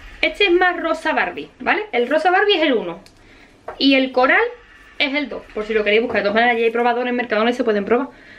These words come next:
Pero bueno, para que veáis más o menos cómo quedan. Ahora llevo un,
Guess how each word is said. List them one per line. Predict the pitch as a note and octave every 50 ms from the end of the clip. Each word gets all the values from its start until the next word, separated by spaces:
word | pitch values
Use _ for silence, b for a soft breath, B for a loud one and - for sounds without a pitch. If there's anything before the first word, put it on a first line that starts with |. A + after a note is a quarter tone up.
| B B B B
Pero | - G#3+ G3+
bueno, | G3 G3 G3 F#3+ F#3+ -
para | - G3 -
que | F#3+ F#3+
veáis | F#3+ F3+ F3 F3+ G3+
más | G3+ G3+ G3+
o | G#3
menos | G#3 G3+ G3+ G3+ G3 G#3 A#3 - - - - _ - b b b b b b b b b b b _
cómo | - A3 A3 G#3+ G#3 G3+ G#3
quedan. | C4 B3+ A#3+ G#3 G#3 A3+ A#3 - - - - - - - - - - - - _ - - -
Ahora | G#3+ G3+ F#3+
llevo | G3+ G3+ G#3 A3
un, | G#3+ G#3+